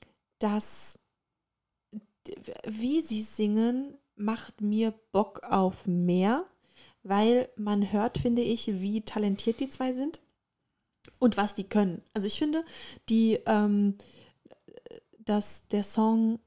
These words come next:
so eine Basis bildet von, okay, ja, das sind, äh, zwei junge Frauen, die Talent haben und, äh,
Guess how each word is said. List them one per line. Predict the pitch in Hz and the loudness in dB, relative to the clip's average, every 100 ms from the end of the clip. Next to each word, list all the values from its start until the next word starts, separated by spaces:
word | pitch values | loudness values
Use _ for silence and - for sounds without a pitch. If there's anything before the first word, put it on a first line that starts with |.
| _ | _
so | - 208 | 0 4
eine | 196 | 4
Basis | 190 175 190 220 226 - | 2 0 2 0 -2 -2
bildet | 233 233 233 254 | 0 2 0 -4
von, | - 196 185 | -2 -2 -2
okay, | - - 185 196 | -4 -2 2 2
ja, | 185 170 208 233 - _ | 2 4 4 2 -2 _
das | 180 - | -6 -2
sind, | 170 165 - | -4 -6 -8
äh, | 185 180 170 180 - - - | -4 -2 -2 -6 -16 -20 -8
zwei | - 180 | -2 0
junge | 180 170 | 0 -4
Frauen, | - 185 196 220 226 226 - | -6 -2 2 4 2 -2 -2
die | 190 185 180 180 _ - | 2 2 0 -2 _ -4
Talent | 175 170 196 226 | -2 0 0 0
haben | 247 240 262 285 339 - _ 226 - _ | -2 -2 -2 -4 -6 -16 _ -20 -20 _
und, | 214 214 208 - - _ _ _ _ _ | 2 2 0 -6 -8 _ _ _ _ _
äh, | - | -12